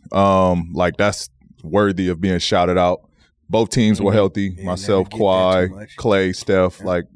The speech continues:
Speaker 1: healthy group, you know. Uh, but the environment was crazy. 'Cause usually when we run out and we do our, like, you know, pregame shooting, you know, it's, the arena's, like, s-,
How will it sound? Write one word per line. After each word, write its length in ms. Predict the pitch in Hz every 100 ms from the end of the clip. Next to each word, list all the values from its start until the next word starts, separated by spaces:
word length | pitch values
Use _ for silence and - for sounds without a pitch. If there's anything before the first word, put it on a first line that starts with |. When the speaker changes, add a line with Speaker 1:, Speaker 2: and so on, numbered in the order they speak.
| - 92
Speaker 1:
healthy 320 | 117 110 110
group, 340 | 98 104 104 - _ _
you 140 | 104 107
know. 280 | 90 90 - - _ _ _
Uh, 400 | - 101 101 98
but 160 | 92 98
the 40 | 87
environment 480 | 82 110 117 98 87
was 140 | 80
crazy. 760 | - - 90 92 92 87 80 76 -
'Cause 180 | 117
usually 400 | 123 202 160 135
when 140 | 113 110
we 80 | 107
run 240 | 107 107
out 240 | 104 104 - _
and 100 | 87
we 80 | 92
do 160 | 98
our, 220 | 95 92 90
like, 220 | 90 87 - 78
you 120 | 120
know, 200 | 87 80
pregame 600 | - 113 98 101 95 92
shooting, 600 | - 104 95 92 90 87 - _ _ _ _ _ _
you 160 | 101 92
know, 240 | 85 80
it's, 480 | 85 92 - - - -
the 180 | 104
arena's, 420 | 98 139 139 127 117
like, 300 | 110 104 90
s-, 300 | - -